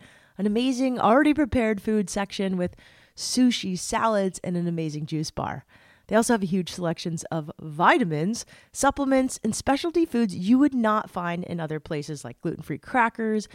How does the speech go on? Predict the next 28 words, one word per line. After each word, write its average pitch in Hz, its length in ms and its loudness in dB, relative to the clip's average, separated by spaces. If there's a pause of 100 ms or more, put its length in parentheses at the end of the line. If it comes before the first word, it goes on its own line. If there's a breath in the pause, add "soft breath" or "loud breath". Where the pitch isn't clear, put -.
(160 loud breath)
vegan 175 300 -4
ice 214 200 2
creams, 196 420 -2
and 175 240 -2
delicious 226 680 0
desserts. 156 520 -8 (540 soft breath)
No 226 80 -2
matter 294 240 2
where 262 140 -4
you 285 180 0
are 240 160 2
in 240 80 0
your 233 120 -2
wellness 185 340 0
journey, 262 440 -4
the 185 120 -4
Lazy 202 400 0
Acres 196 340 -2
team 247 540 -4
is 170 140 -8
there 185 140 -2
to 180 60 0
help 175 240 -6
you 180 80 -4
find 160 260 -6
your 156 120 -8
perfect - 760 -2 (220 soft breath)
products. - 480 -2